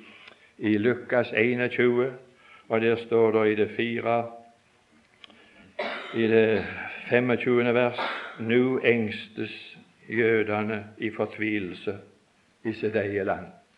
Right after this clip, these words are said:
Folkene på jorden engstes i fortvilelse når hav og brenninger bruser. Og det er ikke hverken Atlanterhavet eller Nordsjøen eller Stillehavet som bruser, eller Middelhavet,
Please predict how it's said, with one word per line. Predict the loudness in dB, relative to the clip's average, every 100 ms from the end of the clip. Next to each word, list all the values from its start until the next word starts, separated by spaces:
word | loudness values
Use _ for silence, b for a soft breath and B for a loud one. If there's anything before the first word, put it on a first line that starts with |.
| _ _ _ _ -8 0
Folkene | 0 0 -4 -6 -2
på | 0
jorden | 2 2 0 0 -2 0
engstes | -2 -2 -6 -8 -8 -8 -8 -6
i | -6 -2
fortvilelse | -2 -2 -2 -2 -2 -2 -4 -6 -8 -8 b b b b b
når | 4 4 2 0
hav | 4 6 6 4 0 -10 -20 _ -12 -10 -8 -2 4
og | 6 6
brenninger | 4 6 6 4 2 2 0 -2 -12 -4
bruser. | 0 2 0 -2 -2 0 B B B B B B B -2
Og | 0
det | 4 4
er | 4
ikke | 2 2 2 -2 -14 -20 _ -2
hverken | -2 -2 -2 0
Atlanterhavet | 0 0 -2 -4 -2 0 2 0 0 0
eller | 0 2
Nordsjøen | 2 0 -4 -2 -2 -2 -2
eller | -2 -4
Stillehavet | 0 0 2 0 0 0 -2
som | -4
bruser, | -2 -2 -2 -2 0
eller | 0 0
Middelhavet, | -2 0 0 2 2